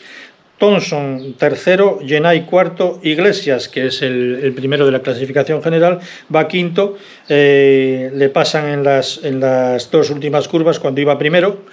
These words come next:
tuvo mala suerte porque ahí, bueno, iban detrás de él y, y le co-, le cazaron y le relegaron al quinto puesto. Svensson sexto, Osuna séptimo y octavo Mahendra. En la clasificación general quedaría Iglesias todavía que de, eh, primero del campeonato,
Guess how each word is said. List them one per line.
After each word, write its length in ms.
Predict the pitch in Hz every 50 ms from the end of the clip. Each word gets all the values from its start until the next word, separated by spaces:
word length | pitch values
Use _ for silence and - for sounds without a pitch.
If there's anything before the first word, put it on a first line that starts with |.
| - - - - -
tuvo 180 | 156 139 131
mala 180 | 131 131 127 127
suerte 300 | - 143 143 139 156 147
porque 260 | - 135 127 - 131
ahí, 300 | 123 127 123 123 123 - - - - - _ _ -
bueno, 300 | - 135 123 113 - - - - - 110 110 110 113
iban 260 | 131 135 127 127 127
detrás 300 | 127 123 - 127 127 120
de 80 | 139 147
él 80 | 143 143
y, 20 |
y 400 | 135 131 127 120 127 135 127 123 123
le 180 | 120 120 117
co-, 200 | - - 127 123 139
le 140 | 135 135
cazaron 500 | - 139 127 - 165 151 151 160 165 165 - - - - - - _ _
y 140 | 156 143 143
le 300 | 135 135 135 135 131 127
relegaron 580 | 127 127 131 139 139 139 139 139 147 151 156
al 100 | 147 139
quinto 280 | 135 139 135 127 131 123
puesto. 400 | - 123 110 - - 120 104 - - - - - -
Svensson 720 | 156 147 131 139 156 165 160 165 - - 131 120 113 110 - _ -
sexto, 600 | - - 185 185 - 185 - - 190 190 190 190
Osuna 380 | - - 165 - 165 151 139 127
séptimo 460 | - 151 135 - 143 139 143 139 139 - - - - _
y 80 | 151 143
octavo 380 | 131 - - 156 151 151 151 147
Mahendra. 640 | 143 143 147 147 147 139 131 123 117 113 - - - - - - - - -
En 80 | 139
la 80 | 135 127
clasificación 640 | 135 139 - 135 127 135 135 139 117 113 151 151 127
general 320 | 139 151 151 160 175 170 165
quedaría 420 | 170 156 139 143 143 147 139 131
Iglesias 600 | 123 123 135 143 165 165 - - 180 - - -
todavía 480 | - 170 160 160 156 160 156 147 127 117
que 80 | 131
de, 800 | 123 123 131 143 135 127 127 127 123 120 131 131 127 123 120 120
eh, 40 | 120
primero 320 | 117 127 131 143 151 151
del 120 | 143 139 135
campeonato, 640 | 143 139 139 156 156 175 165 165 175 285 - 190